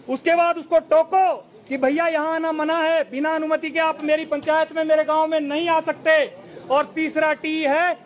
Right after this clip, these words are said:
उसको मैं नहीं बोलूंगा, रोको टोको।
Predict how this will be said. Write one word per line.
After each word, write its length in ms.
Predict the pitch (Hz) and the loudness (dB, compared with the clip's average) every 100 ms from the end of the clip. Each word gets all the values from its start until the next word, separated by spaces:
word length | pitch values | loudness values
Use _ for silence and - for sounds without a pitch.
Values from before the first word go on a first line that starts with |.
| - | -14
उसको 260 | 269 - 302 | -10 0 2
मैं 160 | 302 | 2
नहीं 220 | 302 311 311 | 0 -2 2
बोलूंगा, 560 | 302 302 302 294 294 269 - - | 0 0 -2 0 0 -2 -10 -4
रोको 500 | 240 311 - 349 359 | 0 0 2 0 0
टोको। 440 | - 330 330 349 | 0 0 0 0